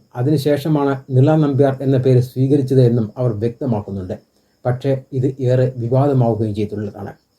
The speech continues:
എന്നാൽ എന്തിനും ഏതിനും ജാതിയും മതവും നോക്കുന്ന സമൂഹമായി മാറുകയാണോ മലയാളി എന്നും ചിന്തിക്കേണ്ടിയിരിക്കുന്നു. ഹിന്ദുത്വവാദികളും ഇസ്ലാമിസ്റ്റുകളും ഒരുപോലെ അവർക്കെതിരെ രംഗത്തെത്തുകയും ചെയ്തിരിക്കുകയാണ്. ആർക്കും കൊട്ടാവുന്ന ചെണ്ടയല്ല ഹിന്ദുമതമെന്നും മലപ്പുറത്തുകാരി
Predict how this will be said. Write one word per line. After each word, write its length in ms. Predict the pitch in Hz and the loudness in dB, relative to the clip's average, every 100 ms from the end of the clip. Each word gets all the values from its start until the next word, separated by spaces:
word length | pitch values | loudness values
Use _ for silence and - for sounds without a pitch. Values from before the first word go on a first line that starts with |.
| _ _ _ _ 160 | _ _ _ _ 4
എന്നാൽ 260 | 208 220 214 | 6 8 8
എന്തിനും 340 | 196 220 220 208 | 6 4 6 6
ഏതിനും 340 | 180 202 208 190 | 6 6 6 4
ജാതിയും 400 | 139 165 175 196 175 | 2 2 4 2 2
മതവും 260 | 139 185 185 | 2 2 2
നോക്കുന്ന 280 | 175 170 170 160 | 0 -2 -4 -2
സമൂഹമായി 480 | 147 160 160 160 151 | -2 0 0 0 2
മാറുകയാണോ 540 | 143 147 165 151 147 160 - | 2 2 4 4 4 0 0
മലയാളി 340 | 135 135 135 127 | 0 2 4 4
എന്നും 140 | 123 113 107 | 4 0 -2
ചിന്തിക്കേണ്ടിയിരിക്കുന്നു. 840 | 127 127 135 117 120 104 104 101 - _ _ _ _ - | 0 0 -2 0 0 -2 -6 -8 -10 _ _ _ _ 0
ഹിന്ദുത്വവാദികളും 840 | 131 131 131 151 139 139 147 147 151 - | 2 4 2 4 4 4 2 0 -4 -6
ഇസ്ലാമിസ്റ്റുകളും 680 | - 156 165 - 156 147 139 | 0 2 2 0 0 0 2
ഒരുപോലെ 340 | 131 131 151 147 127 | 4 4 2 2 0
അവർക്കെതിരെ 420 | 135 147 131 123 | 0 0 0 0
രംഗത്തെത്തുകയും 600 | 120 139 135 123 117 113 113 | 0 0 -2 -4 -2 -2 -2
ചെയ്തിരിക്കുകയാണ്. 520 | 104 107 - 92 95 _ _ _ _ _ 147 | -4 -6 -8 -12 -12 _ _ _ _ _ 0
ആർക്കും 380 | 170 202 208 208 | 0 2 0 4
കൊട്ടാവുന്ന 420 | 170 190 196 196 190 - | 4 4 4 6 2 2
ചെണ്ടയല്ല 440 | 156 170 175 165 160 131 | 2 2 4 4 4 2
ഹിന്ദുമതമെന്നും 640 | 143 156 143 131 117 104 - _ _ - | 0 0 2 2 2 0 -6 _ _ -4
മലപ്പുറത്തുകാരി 760 | 127 147 165 156 160 151 147 | 0 0 0 0 2 2 2